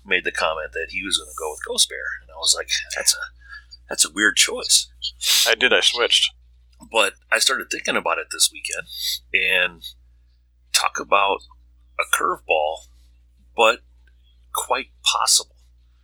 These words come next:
Speaker 1: And the reason I say that is, is you have the Fidelis, who have been freed from their bond, and that is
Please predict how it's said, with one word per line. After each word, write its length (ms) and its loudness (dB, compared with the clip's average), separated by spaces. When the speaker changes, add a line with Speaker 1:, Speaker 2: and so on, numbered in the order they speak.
Speaker 1:
And 100 -10
the 40 -6
reason 320 2
I 60 -6
say 320 0
that 260 -2
is, 600 0
is 580 2
you 220 -4
have 280 2
the 80 -8
Fidelis, 720 0
who 360 -16
have 340 2
been 180 -6
freed 360 0
from 240 0
their 140 4
bond, 420 -6
and 180 -10
that 280 0
is 460 2